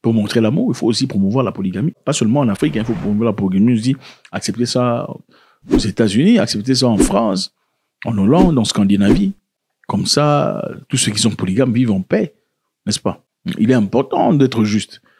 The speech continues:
Ok ? Les gens sont en train d'attendre depuis longtemps qu'on accepte leur, leur polygamie afin de pouvoir faire venir leurs femmes, leurs enfants. Il faut être juste, il faut pas être méchant avec les gens. Il faut, il faut être ok.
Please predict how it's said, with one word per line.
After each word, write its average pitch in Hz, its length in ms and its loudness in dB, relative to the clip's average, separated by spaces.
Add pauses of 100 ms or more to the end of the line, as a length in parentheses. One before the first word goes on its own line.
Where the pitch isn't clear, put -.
(260)
Ok ? - 180 -4 (120)
Les 120 160 2
gens 147 240 2
sont 180 640 2 (280)
en - 120 -4
train - 200 0
d'attendre 147 520 2
depuis 135 200 2
longtemps 180 380 2 (300)
qu'on 120 100 2
accepte 139 320 -2
leur, 147 140 4 (400)
leur 135 180 0
polygamie 143 500 -4
afin - 280 -2
de 135 100 2
pouvoir 151 480 -2
faire 147 180 -2
venir 110 380 0
leurs 127 140 2
femmes, - 320 0
leurs 131 240 4
enfants. 175 280 -4 (520)
Il 113 60 0
faut 156 100 0
être - 180 -4
juste, 302 300 0
il 131 40 -2
faut 131 100 -4
pas 151 100 0
être 107 80 -4
méchant 131 300 2
avec 175 180 0
les 127 80 2
gens. 202 220 -2
Il 120 60 -12
faut, - 140 -6
il - 200 -14
faut - 120 -14
être - 140 -14
ok. - 180 -10